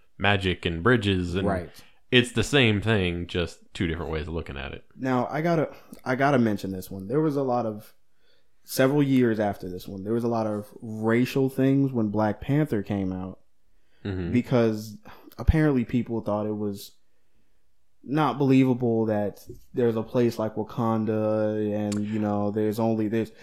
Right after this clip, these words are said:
Speaker 2: they were like, "How
Speaker 1: But
Speaker 2: come
Speaker 1: no
Speaker 2: there's only,"
Speaker 1: problem with Thor,
Speaker 2: or just
Speaker 1: like
Speaker 2: not that, no, not that, but it was like, "How come there's a place where there's, <laughs> there's only black people in here? Like,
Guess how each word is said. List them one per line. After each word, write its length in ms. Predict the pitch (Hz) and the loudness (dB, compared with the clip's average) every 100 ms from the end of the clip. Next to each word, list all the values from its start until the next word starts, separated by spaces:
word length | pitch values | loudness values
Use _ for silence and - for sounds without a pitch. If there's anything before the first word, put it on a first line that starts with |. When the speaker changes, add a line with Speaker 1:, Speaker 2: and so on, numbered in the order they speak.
| - - - | -20 -18 4
Speaker 2:
they 100 | 131 | 6
were 120 | 135 | 6
like, 320 | 127 110 104 - - - - | 4 0 -2 -12 -20 -20 -18
"How 140 | - 117 | 2 4
Speaker 1:
But 80 | |
Speaker 2:
come 100 | 104 | 6
Speaker 1:
no 60 | 95 | 6
Speaker 2:
there's 60 | 107 | 8
only," 100 | 92 | 10
Speaker 1:
problem 340 | 107 87 92 | 10 8 4
with 120 | 90 - | 0 0
Thor, 520 | - 92 92 92 - | 2 2 2 0 2
Speaker 2:
or 100 | 165 | 6
just 160 | 185 190 | 6 6
Speaker 1:
like 20 | |
Speaker 2:
not 180 | 180 147 | 0 0
that, 200 | 135 131 | -2 -2
no, 160 | 139 117 | -2 0
not 240 | 151 - | -2 0
that, 240 | 139 104 | -2 0
but 100 | 123 | 2
it 40 | 123 | 4
was 180 | 123 113 | 2 0
like, 220 | 110 - | -2 0
"How 160 | 131 | 0
come 180 | 139 139 | 2 2
there's 160 | 127 117 | 2 0
a 40 | |
place 380 | 104 117 110 - | -2 -2 -2 -4
where 140 | 117 | -6
there's, 360 | 110 107 107 - - - - - | -4 -4 -8 -14 -18 -18 -20 -20
<laughs> 320 | - - - | -20 -20 -6
there's 340 | 127 135 127 131 - - - | 2 2 2 -2 -10 -20 -2
only 440 | 147 143 131 123 | 2 4 4 2
black 380 | 117 123 123 117 | 2 0 0 -4
people 300 | 117 107 107 | -8 -8 -8
in 120 | 107 | -8
here? 320 | 107 104 98 101 | -8 -8 -8 -8
Like, 400 | 104 98 - | -8 -10 -12